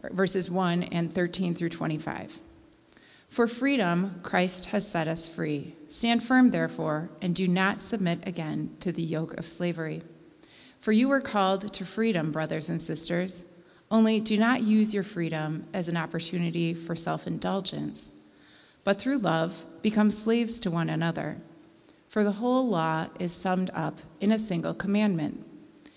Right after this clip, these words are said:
You shall love your neighbor as yourself. If, however, you bite and devour one another, take care that you are not consumed by one another.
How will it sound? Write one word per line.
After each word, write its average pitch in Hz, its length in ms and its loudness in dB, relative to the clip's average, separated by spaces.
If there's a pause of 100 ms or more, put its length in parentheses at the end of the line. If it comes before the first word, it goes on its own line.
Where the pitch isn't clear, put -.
(200)
You 190 80 -2
shall 185 220 0
love 185 240 4
your 240 100 4
neighbor 165 560 2
as 170 180 -2
yourself. 175 680 -2 (600)
If, 214 200 0
however, 196 540 4
you 175 160 0
bite 196 340 2
and 180 120 2
devour 190 480 2
one 165 200 0
another, 165 520 -2 (540)
take 220 240 -2
care 165 220 0
that 165 140 -2
you 180 120 2
are 180 80 4
not 180 300 0
consumed 165 760 -2
by 170 140 0
one 160 180 -4
another. 170 460 -2